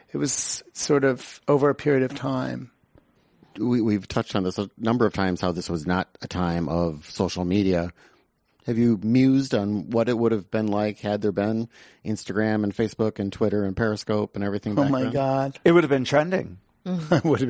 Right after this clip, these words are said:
Speaker 1: been trending.
Speaker 3: <laughs> Like, it would have gone viral, right?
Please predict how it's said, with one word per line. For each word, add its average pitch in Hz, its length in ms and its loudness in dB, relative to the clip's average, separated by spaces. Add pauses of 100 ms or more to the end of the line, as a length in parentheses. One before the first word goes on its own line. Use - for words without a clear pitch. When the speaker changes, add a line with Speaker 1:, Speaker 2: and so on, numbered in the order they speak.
Speaker 1:
been 147 80 8
trending. 117 480 -4
Speaker 3:
<laughs> - 180 0
Like, 139 280 4
it - 760 -16
would 131 100 4
have 131 80 2
gone 131 220 4
viral, 127 460 2 (200)
right? - 340 0